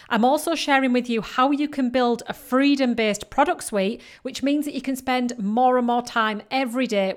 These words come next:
with your family doing the things that you love. So come and check it out after this episode. Let's get back to it. Is it obvious from the content that you are putting out there why you do what you do, what you stand for,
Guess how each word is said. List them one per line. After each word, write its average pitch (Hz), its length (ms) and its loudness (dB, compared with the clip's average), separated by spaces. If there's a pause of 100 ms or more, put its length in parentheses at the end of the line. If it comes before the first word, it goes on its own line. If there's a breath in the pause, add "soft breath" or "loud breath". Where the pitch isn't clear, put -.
with 247 160 0
your 254 160 2
family 196 460 0
doing 202 280 -2
the 190 60 -4
things 185 260 -6
that 180 140 -10
you 170 120 -4
love. 156 320 -6 (260 loud breath)
So 226 180 6
come 302 160 4
and 381 100 4
check 370 180 0
it 392 60 6
out 262 320 8
after 240 260 0
this 320 160 -2
episode. 254 580 4 (140)
Let's 175 280 -6
get 208 160 -2
back 196 200 -4
to 180 120 -6
it. 165 200 -6 (380)
Is 294 160 6
it 359 140 4
obvious 277 580 4
from 220 180 0
the 233 60 0
content 247 540 2
that 240 100 -2
you 214 160 0
are 220 80 2
putting 214 300 -2
out 190 200 -2
there 190 320 2 (540 soft breath)
why 190 320 6
you 254 160 8
do 190 180 2
what 185 140 0
you 185 100 -2
do, 170 360 -4 (400 soft breath)
what 202 260 6
you 269 100 6
stand 196 360 4
for, 190 440 4